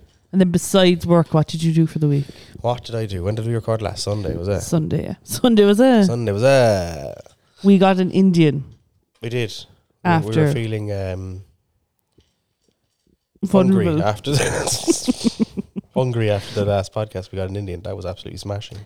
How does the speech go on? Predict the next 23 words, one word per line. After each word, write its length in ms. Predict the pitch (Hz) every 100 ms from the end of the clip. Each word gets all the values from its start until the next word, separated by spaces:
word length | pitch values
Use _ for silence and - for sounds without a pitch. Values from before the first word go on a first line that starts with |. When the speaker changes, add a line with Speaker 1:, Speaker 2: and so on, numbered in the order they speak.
| -
Speaker 1:
It 160 | 175 - _ _
slapped. 500 | - 185 160 160 - - _ _ -
John 220 | 196 185
got 160 | 180 165
a 60 |
chicken 340 | 160 185 190 175
vindaloo 540 | 170 170 175 170 156 - _ _ _ _ _
with 260 | 160 156 147
Speaker 2:
Yep. 120 | - - _ _ _ _ _ _ _ _ _
Speaker 1:
pilau 360 | - 208 180 175
rice, 440 | 175 165 151 -
Speaker 2:
Yep. 220 | 95 101 - _ _
Speaker 1:
chips, 540 | - 180 - - 156 92
Speaker 2:
Yep. 240 | 85 - _ _ _ _ _ _ _ -
Speaker 1:
garlic 320 | 175 170 156
naan. 320 | 170 156 147 -
Speaker 2:
Yep. 300 | - 92 - _ _ _ _ _ _ _
Speaker 1:
That 80 | 170
was 100 | 170
it, 140 | -
wasn't 220 | 160 170
it? 140 | 180 160
Speaker 2:
Yep. 240 | 98 -